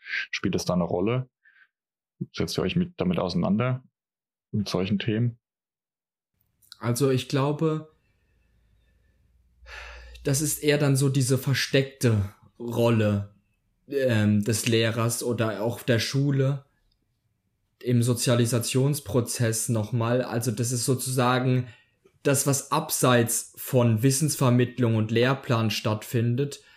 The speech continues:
Speaker 2: und eher dann wirklich die didaktische Rolle auch des Lehrers anspricht.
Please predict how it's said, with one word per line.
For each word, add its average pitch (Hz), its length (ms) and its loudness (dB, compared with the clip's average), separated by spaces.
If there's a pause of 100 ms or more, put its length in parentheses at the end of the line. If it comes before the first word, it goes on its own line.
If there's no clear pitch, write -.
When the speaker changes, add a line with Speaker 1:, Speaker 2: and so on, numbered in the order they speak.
(520)
Speaker 2:
und 127 320 4
eher 135 200 4
dann 127 260 4
wirklich 131 200 -2
die 120 220 2
didaktische 127 720 0
Rolle 104 460 0
auch 104 260 -2
des - 260 -4
Lehrers 113 480 0
anspricht. 123 920 -2